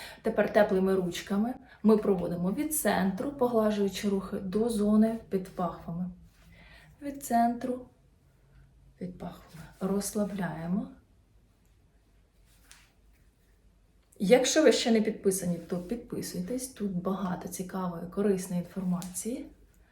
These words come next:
Саме про те, як творити красу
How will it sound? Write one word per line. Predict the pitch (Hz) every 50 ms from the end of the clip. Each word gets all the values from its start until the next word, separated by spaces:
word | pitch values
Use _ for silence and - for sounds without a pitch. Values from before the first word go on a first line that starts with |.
| _ _ _ - _ _ _ _ _ - - - - _ _ _ _ _ _ -
Саме | - - - - 185 196 247 302 269 220
про | 185 - - 165
те, | 165 - - 214 262
як | 240 208 208 - - - - _ _ _ _ _ _
творити | - 190 214 220 226 220 208 - - 170
красу | - - 180 180 - - - 294 359 - -